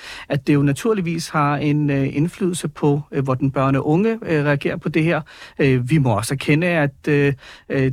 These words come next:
det islamofobi, øh, racisme også findes hos børn og unge, øh, og, øh, når de ser den her form for forhånende, øh, handlinger, så går det særligt ud over dem.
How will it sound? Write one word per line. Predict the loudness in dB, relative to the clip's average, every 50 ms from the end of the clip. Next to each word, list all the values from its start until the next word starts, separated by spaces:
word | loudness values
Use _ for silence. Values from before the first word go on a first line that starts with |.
| -2 -2
det | 0 2 2 4 2 2 2 0
islamofobi, | 0 -2 0 2 2 2 0 -2 -4 -2 -2 -2 -2 -2 -4 -2
øh, | 0 0 0 0
racisme | 0 -2 -2 -2 -2 -2 -2 -2 -2 0
også | 0 0 0 -2 -4
findes | -2 0 2 2 2 0 0
hos | -4 -6 -6
børn | -2 -2 0 0 0 -2
og | -2 -2 0
unge, | 0 2 2 2 0 -2 -4 -12 -20 -14 _ -2
øh, | 0 2 2 2 0 0 0
og, | 0 0 0 0 0 -2 -4
øh, | -4 -2 0
når | 2 2 0
de | 0 -2
ser | -2 -2 -2 -2 -2
den | 0 0 0 2
her | 0 0
form | -2 -2 -4 -4 -4 -4
for | -4 -6
forhånende, | -4 -2 0 0 0 0 0 0 2 2 2 2 2 0 0 -2 -2
øh, | -4 -4
handlinger, | -2 0 0 2 2 2 2 0 -2 -4 -8 -20 -20 -14
så | -8 -6
går | -4 -2 0
det | -2 0
særligt | 0 2 2 2 2 0
ud | -2 -2
over | -4 -4 -4 -4
dem. | -4 -2 -4 -4